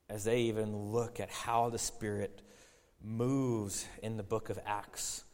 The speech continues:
and how the Spirit works in the life of the church, that you just give those teachers wisdom to teach in those little hearts, those kiddos.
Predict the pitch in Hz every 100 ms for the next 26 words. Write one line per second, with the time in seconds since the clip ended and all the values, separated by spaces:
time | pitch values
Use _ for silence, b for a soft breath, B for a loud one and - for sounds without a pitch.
0 | b b b 110 107 120 113 - - 120
1 | 110 107 117 113 139 - - - - -
2 | 127 117 110 113 110 107 101 - 117 98
3 | - - - - b b b b _ _
4 | 92 104 107 104 - 98 98 92 - 131
5 | 117 - 101 101 - - - - b b
6 | b 95 101 123 120 117 113 107 - -
7 | 110 - - B B B B 110 107 101
8 | 95 104 110 101 - - 107 - 107 98
9 | - - - 110 101 98 -